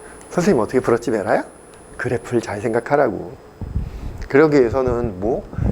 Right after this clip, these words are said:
이런 표현들 자주 나오잖아. 계속. 야, 생각해봐. 나오는 게 정해져 있다니까? 안 그래?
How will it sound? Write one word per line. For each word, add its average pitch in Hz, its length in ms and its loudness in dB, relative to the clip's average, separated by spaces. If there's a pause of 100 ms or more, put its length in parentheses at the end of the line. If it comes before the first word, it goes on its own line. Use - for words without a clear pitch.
이런 139 240 4
표현들 127 640 2 (1500)
자주 175 300 4
나오잖아. 151 460 4
계속. 220 420 2 (160)
야, 139 100 4 (220)
생각해봐. 220 540 0
나오는 214 400 4
게 233 80 -2
정해져 208 400 0
있다니까? 127 420 -4 (680)
안 131 220 -4
그래? 254 240 0